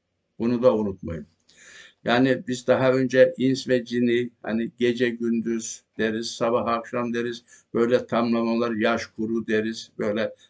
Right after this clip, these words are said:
ifadeler kullanırız ya. Aynı burada da "yiyin için" dediği zaman yani ye iç anlamının ötesinde bildiğin keyfinize bakınız demek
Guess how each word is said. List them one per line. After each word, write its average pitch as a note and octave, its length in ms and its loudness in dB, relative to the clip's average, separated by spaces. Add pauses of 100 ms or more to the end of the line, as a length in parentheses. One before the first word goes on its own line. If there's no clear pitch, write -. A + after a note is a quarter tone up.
(120)
ifadeler A#2 640 0
kullanırız A#2+ 640 0
ya. D#2+ 140 -6 (200)
Aynı G#2+ 340 0
burada A2+ 340 2
da G2 60 -4
"yiyin C3+ 340 0
için" A#2 300 -4
dediği C#3 320 0
zaman B2 460 0 (460)
yani A#2+ 320 2
ye C#3+ 180 4
iç C3+ 280 -4
anlamının C3 500 2
ötesinde A#2 640 -2
bildiğin D3+ 400 2
keyfinize C3+ 920 2
bakınız A#2 580 -2
demek E2+ 260 -8